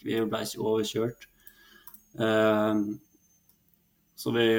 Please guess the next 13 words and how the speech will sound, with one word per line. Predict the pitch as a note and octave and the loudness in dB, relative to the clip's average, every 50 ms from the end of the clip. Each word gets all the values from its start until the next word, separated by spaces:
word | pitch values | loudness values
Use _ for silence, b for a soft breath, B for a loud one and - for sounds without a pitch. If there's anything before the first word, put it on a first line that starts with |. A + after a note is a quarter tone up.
| A2 A2 A2+ A2 A2 | 2 2 0 0 2
klarte | A#2+ A#2+ A#2+ A#2 - G#2+ | 2 0 0 0 -2 -2
faktisk | G#2+ A#2 G#2+ - - A2+ | 0 0 0 0 -2 -2
å | G#2+ - | -2 2
bygge | - A2+ G#2+ - - A2+ A2 | 2 0 2 2 0 0 2
litt | A#2 A#2 A2+ - - - - | 2 0 -2 -4 -10 -14 -6
på | _ A#2+ | _ 0
et | A#2+ A#2 - | 0 0 2
fire | - B2 B2 A#2 | 2 2 4 4
null-tap | A#2 A2+ G#2 - A2 A2 G#2+ G#2 - | 4 2 2 2 -2 -2 -2 -2 -2
på | A2+ A#2 | 0 2
hjemmebane, | A#2 A#2 A2 A2+ G#2+ G#2 G#2+ A#2+ B2 A#2+ - - - G#2+ | 2 2 2 2 4 4 2 2 0 -4 -6 -10 -8 -6
og, | G#2+ G#2+ G#2+ G#2+ A2 G#2+ | -4 -4 -2 -2 -2 -2
eh, | G#2+ G#2+ G#2 G#2 | -2 -2 -2 -2